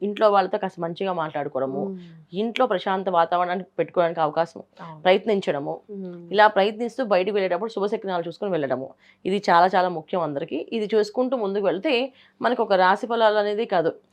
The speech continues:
Speaker 2: మ్మ్.
Speaker 1: మాస ఫలితాలు ఎలా ఉన్నప్పటికీ కూడా
Speaker 2: మ్మ్.
Speaker 1: మనం చేసే పనుల వల్ల భగవంతుడు, ప్రకృతి మనల్ని కాపాడుతుంటుంది.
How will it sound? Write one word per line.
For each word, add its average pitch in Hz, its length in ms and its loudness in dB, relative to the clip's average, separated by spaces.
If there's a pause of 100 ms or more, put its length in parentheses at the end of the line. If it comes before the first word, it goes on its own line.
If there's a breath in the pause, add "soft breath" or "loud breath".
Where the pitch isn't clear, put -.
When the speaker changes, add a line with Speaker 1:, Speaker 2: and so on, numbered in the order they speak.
Speaker 2:
మ్మ్. 208 120 -10
Speaker 1:
మాస 190 220 2
ఫలితాలు 214 420 2
ఎలా 185 280 4
ఉన్నప్పటికీ 190 520 -2
కూడా 226 420 -2
Speaker 2:
మ్మ్. 202 340 -14
Speaker 1:
మనం 214 280 4
చేసే 254 220 2
పనుల 214 280 2
వల్ల 214 160 4
భగవంతుడు, 208 420 0
ప్రకృతి 202 320 -2
మనల్ని 190 180 -2
కాపాడుతుంటుంది. 156 720 -4